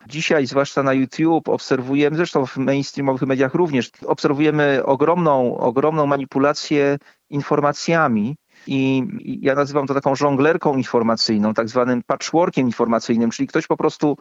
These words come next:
sobie bierze różne strzępy informacji, różne strzępy faktów, oddalone od siebie, w jakimś stopniu ze sobą gdzieś tam powiązane,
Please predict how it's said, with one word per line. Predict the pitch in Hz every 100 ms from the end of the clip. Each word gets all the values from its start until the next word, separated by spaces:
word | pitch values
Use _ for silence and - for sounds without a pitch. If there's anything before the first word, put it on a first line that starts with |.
| -
sobie | - 151 147 151
bierze | 139 165 160 147
różne | 151 143 135
strzępy | - 160 165 165
informacji, | 165 - 147 139 127 - 147
różne | 139 143 139
strzępy | - - 151 160
faktów, | 160 143 120 - 127 131 - - - 127
oddalone | 147 143 151 170 170
od | 156 -
siebie, | - 135 104 113 123 139 - - -
w | 127
jakimś | 165 180 185 -
stopniu | 190 180 180 156
ze | 147
sobą | - 175 160
gdzieś | 139 160 175
tam | - 151
powiązane, | - 151 151 139 147 120 117 127